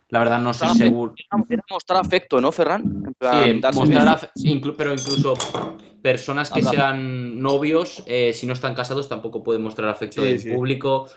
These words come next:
Speaker 1: Bueno, hay diversas leyes que no
Speaker 3: No,
Speaker 1: están
Speaker 3: y,
Speaker 1: de
Speaker 3: y las
Speaker 1: acuerdo.
Speaker 3: relaciones, sí, sí, las relaciones extramatrimoniales
Speaker 1: Extramatrimoniales
Speaker 3: están
Speaker 1: tampoco están
Speaker 3: condenadas con
Speaker 1: con
Speaker 3: muerte. Ay, con muerte, sí, con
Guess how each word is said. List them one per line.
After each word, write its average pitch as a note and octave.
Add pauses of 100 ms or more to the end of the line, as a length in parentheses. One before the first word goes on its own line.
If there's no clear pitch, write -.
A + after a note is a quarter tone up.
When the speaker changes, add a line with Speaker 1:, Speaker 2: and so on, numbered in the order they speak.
Speaker 1:
Bueno, C#3
hay C3+
diversas B2
leyes B2
que B2
no A2
Speaker 3:
No, D3
Speaker 1:
están C3+
Speaker 3:
y, B2
Speaker 1:
de B2+
Speaker 3:
y -
las B2
Speaker 1:
acuerdo. A#2
Speaker 3:
relaciones, B2
sí, -
sí, A#2
las G#2
relaciones G#2
extramatrimoniales G#2+
Speaker 1:
Extramatrimoniales C3
Speaker 3:
están B2+
Speaker 1:
tampoco B2+
están A2
Speaker 3:
condenadas -
con A2
Speaker 1:
con G#2
Speaker 3:
muerte. -
Ay, A2+
con G2+
muerte, F#2
sí, F#2+
con F#2